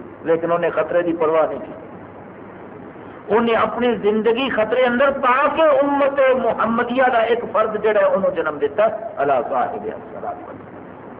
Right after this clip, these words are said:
اسی واسطے فرمایا رسول اللہ صلی اللہ علیہ وسلم نے کہ کوئی مسلمان خاتون اگر بچے نو جنم دیندیا ہوا فوت ہو جاندی ہے، تے قیامت دے دن انہوں شہیداں دی صف اندر کھڑا کیتا جائے کہ انہیں اپنی زندگی قربان کر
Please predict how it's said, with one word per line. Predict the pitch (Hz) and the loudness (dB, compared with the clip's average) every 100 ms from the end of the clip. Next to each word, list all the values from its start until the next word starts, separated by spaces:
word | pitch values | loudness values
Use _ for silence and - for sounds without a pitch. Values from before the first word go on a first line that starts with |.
| - - - | -18 -16 -4
اسی | 165 175 | -2 2
واسطے | 202 180 175 180 180 | 4 4 4 0 0
فرمایا | 175 180 208 214 - - - | 2 4 4 4 2 -4 -4
رسول | 160 175 220 180 | -4 0 0 2
اللہ | 160 156 165 151 135 | 2 4 4 4 2
صلی | 147 139 | -2 0
اللہ | 135 175 185 147 | 2 4 4 4
علیہ | 143 170 143 | 2 2 0
وسلم | 139 175 143 214 | 0 0 0 0
نے | 202 185 - - - - - | 2 0 -2 -14 -16 -18 -8
کہ | - 208 | 0 2
کوئی | 214 233 | 4 2
مسلمان | 214 208 202 202 214 247 240 226 | 2 -2 0 2 4 4 2 2
خاتون | 208 214 262 285 269 - - - - | 2 2 2 2 2 -2 -10 -14 -4
اگر | 180 196 214 | 0 2 2
بچے | 208 208 214 | 0 0 2
نو | 226 220 | 2 0
جنم | - 202 226 254 | 2 2 2 2
دیندیا | 220 214 226 233 311 | 0 2 2 2 4
ہوا | 302 277 269 | 6 6 4
فوت | 240 185 202 277 | 4 4 4 4
ہو | 247 208 | 4 4
جاندی | 214 196 202 247 | 4 2 2 2
ہے، | 302 294 - - | 2 2 -2 -2
تے | 208 | 0
قیامت | 208 202 196 208 220 220 | 2 4 4 4 2 2
دے | 214 | 2
دن | 208 214 | 2 0
انہوں | 214 226 220 | 0 2 2
شہیداں | 214 160 147 196 | 2 0 2 2
دی | 233 254 | 2 0
صف | 202 190 | 0 2
اندر | 180 160 | 2 0
کھڑا | 135 127 | 2 0
کیتا | 117 110 147 | 0 -2 0
جائے | 151 110 - - - - - - - | 0 -2 -4 -10 -16 -18 -16 -16 -8
کہ | 151 | -2
انہیں | 165 175 | -2 0
اپنی | 160 180 190 | 0 0 -4
زندگی | 180 190 208 | -2 -2 -2
قربان | 277 233 214 311 | 0 2 4 2
کر | - | 2